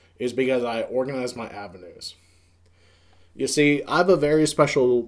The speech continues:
journaling method. Um, it's, it's a simple one.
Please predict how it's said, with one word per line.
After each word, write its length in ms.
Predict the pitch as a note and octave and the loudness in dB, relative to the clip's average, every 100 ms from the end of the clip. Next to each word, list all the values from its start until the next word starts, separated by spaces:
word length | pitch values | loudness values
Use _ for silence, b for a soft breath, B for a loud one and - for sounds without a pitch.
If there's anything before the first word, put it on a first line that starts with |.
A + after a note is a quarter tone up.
| - | -6
journaling 480 | B2+ C3 B2+ A#2 G#2 | -2 0 0 -4 -8
method. 480 | F#2+ - E2+ F3 - - - | -10 -12 -14 -14 -18 -20 -14
Um, 300 | A2 A2 A2+ - | -10 -8 -10 -10
it's, 640 | C#3+ D3+ F3+ G3 F#3 - | -6 0 2 2 0 -2
it's 160 | G3+ G3+ | 0 0
a 60 | |
simple 340 | G3 - D3 G2 | 0 -2 -2 -4
one. 340 | E2 - - | -10 -16 -20